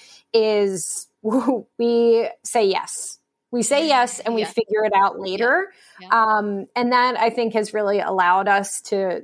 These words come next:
Speaker 1: to grow, um,
Speaker 2: Mm-hmm.
Speaker 1: because we have worked in hospitality and events for a long time. So even if it's something that we're not super confident about just yet, we're like, "Yep, mm-hmm, we totally have
Speaker 2: Yep.
Speaker 1: this under control." And then we figure out how to do it,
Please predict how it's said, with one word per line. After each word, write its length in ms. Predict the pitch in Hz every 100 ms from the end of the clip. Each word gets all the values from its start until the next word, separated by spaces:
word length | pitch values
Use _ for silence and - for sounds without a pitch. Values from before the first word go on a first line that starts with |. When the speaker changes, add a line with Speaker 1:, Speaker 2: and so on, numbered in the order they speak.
| -
Speaker 1:
to 120 | 220
grow, 680 | 180 190 190 185 214 233 262
um, 80 | -
Speaker 2:
Mm-hmm. 360 | 196 190 190 190
Speaker 1:
because 440 | 185 254 311 247 -
we 240 | 240 285 302
have 320 | 262 269 254
worked 260 | 220 220 208
in 80 | 220
hospitality 680 | 190 185 190 190 180 175
and 80 | 175
events 280 | 180 180 180
for 100 | -
a 40 | 190
long 220 | 175 185
time. 240 | 180 170
So 140 | - 208
even 240 | 262 262
if 100 | 330
it's 140 | 302
something 300 | 277 233 233
that 100 | 220 202
we're 120 | 202
not 400 | 185 180 185 -
super 380 | - 196 208 208
confident 500 | 175 175 214 220 220
about 280 | 214 220 190
just 260 | 196 -
yet, 340 | 185 180 254 - - - _ -
we're 80 |
like, 220 | 226 226 240
"Yep, 160 | 349 349
mm-hmm, 440 | 254 247 285 453 285
we 200 | 240 240
totally 380 | 214 226 220 226
have 140 | 220
Speaker 2:
Yep. 60 | 226
Speaker 1:
this 120 | 214
under 220 | 214 208
control." 540 | 208 226 302 415 262 262
And 120 | 262
then 80 | 285
we 80 | 254
figure 320 | 247 196 175
out 160 | 180 -
how 120 | 175
to 100 | 175
do 220 | 180 170
it, 180 | 147 156